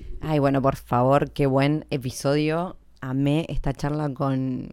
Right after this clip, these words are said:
con Ari, me pareció espectacular, la tiene súper, súper clara y obviamente, bueno, como se habrán dado cuenta, me quedé con ganas de hacer tres millones de preguntas, o sea, yo t-, les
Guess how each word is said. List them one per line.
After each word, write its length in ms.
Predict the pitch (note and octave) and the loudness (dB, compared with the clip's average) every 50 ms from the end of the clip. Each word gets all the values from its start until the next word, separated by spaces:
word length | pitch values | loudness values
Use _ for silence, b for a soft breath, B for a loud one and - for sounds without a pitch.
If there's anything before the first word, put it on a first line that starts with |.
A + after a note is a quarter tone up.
| - - | -14 -10
con 220 | - C#3 C3 C3 | -6 -2 -2 0
Ari, 180 | C3+ C#3 D3 D3 | 2 2 2 2
me 120 | D3 C#3 | 0 0
pareció 640 | - C3 B2+ A#2+ B2 A#2+ - - - C3+ C3+ C3+ C3+ b b b b b b | -2 -4 -4 -4 -6 -8 -8 -4 -4 -2 -2 -2 -6 b b b b b b
espectacular, 840 | - B2+ - C3 A2 - - B2+ - C#3+ C3+ C3 C3 C3+ C3 - - - | -2 -2 -2 -2 -2 -4 -6 -2 0 2 4 4 4 4 2 0 -4 -6
la 200 | - C3 C3+ B2+ | -4 -2 -2 0
tiene 320 | B2 C3+ C3+ C3+ C#3 C3+ | 0 0 0 2 0 0
súper, 340 | B2+ - - C3+ - C3+ A#2+ | -2 -2 -2 0 0 0 0
súper 260 | A#2 C3+ B2+ C#3 - | 0 -2 -2 -2 -2
clara 440 | - C3 C3 C3+ C3 C#3 D3+ D#3 - _ - | 0 0 2 2 2 2 0 -2 -6 _ -10
y 360 | - C3+ C3 C3 B2 A#2 - - | -8 -6 -4 -4 -4 -6 -8 -6
obviamente, 600 | - C3 C3 C3 C3 C3 B2+ A#2 C#3 C3+ C3 - | -4 -4 -2 -2 -2 -2 0 0 0 0 0 -4
bueno, 200 | - C3+ C3+ C3 | -4 -4 -2 -2
como 140 | C3 C3 B2+ | -2 -2 -2
se 80 | A#2 C3+ | 0 2
habrán 200 | C3+ C#3+ D#3+ E3 | 4 4 6 8
dado 180 | E3+ E3 D#3 | 8 8 8
cuenta, 340 | B2 C#3+ C#3+ D3+ D3+ D3+ D3 | 8 6 6 8 8 6 6
me 140 | C3 C3+ C3 | 6 4 2
quedé 160 | - C3 C3+ C3 | 2 2 2 4
con 140 | C#3 C3+ | 4 6
ganas 240 | C3+ C3+ C#3+ C#3+ C3+ | 6 6 6 6 4
de 60 | C3 | 2
hacer 260 | B2 A2 - C3 B2 A#2+ | 0 0 -2 -4 -4 -4
tres 180 | - B2 A#2+ | -4 -4 -2
millones 320 | C3 B2 - C3 B2+ C3 C3+ | -2 -2 0 0 0 2 0
de 80 | C3+ | 0
preguntas, 500 | - - B2+ B2 B2+ C3 C3 - B2 - | 0 -2 -2 0 0 0 0 -2 -4 -6
o 60 | B2+ | -6
sea, 320 | A2+ - C3 B2+ B2+ B2+ B2 B B B B B B B B B B B B B B B _ _ _ _ _ _ _ | -6 -4 -2 -2 -2 -2 -4 B B B B B B B B B B B B B B B _ _ _ _ _ _ _
yo 240 | - - - E3 F3 | -4 2 2 2 2
t-, 120 | - - - _ _ _ - - | 2 -4 -16 _ _ _ -12 -4
les 260 | - D3+ C#3+ C#3 C3+ | 0 2 4 4 4